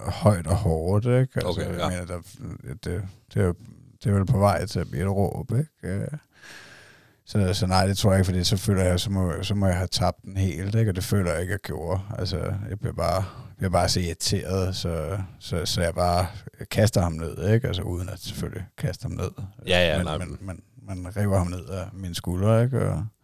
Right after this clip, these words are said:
Speaker 1: og, og, og rusker lidt i ham og siger, "Nu stopper du kraftedeme," eller hvad jeg nu har sagt, ikke?
Speaker 2: Mm.
Speaker 1: Øh,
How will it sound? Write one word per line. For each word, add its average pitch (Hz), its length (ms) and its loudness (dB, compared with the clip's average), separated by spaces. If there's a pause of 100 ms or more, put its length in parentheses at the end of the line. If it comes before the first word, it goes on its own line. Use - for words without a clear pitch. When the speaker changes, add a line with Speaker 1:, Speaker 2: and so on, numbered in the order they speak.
(800)
Speaker 1:
og, 95 200 0
og, 85 260 0
og 87 180 2
rusker 95 340 2
lidt 90 200 0
i 90 60 0
ham 98 180 2
og 92 80 0
siger, 80 220 -4
"Nu 92 120 -4
stopper 90 320 0
du 95 100 -2
kraftedeme," 92 520 -4
eller 85 140 -2
hvad 87 120 -2
jeg 85 80 0
nu - 100 -8
har 95 80 -6
sagt, 92 360 -2
ikke? 127 200 2
Speaker 2:
Mm. 82 100 -4
Speaker 1:
Øh, 95 160 -4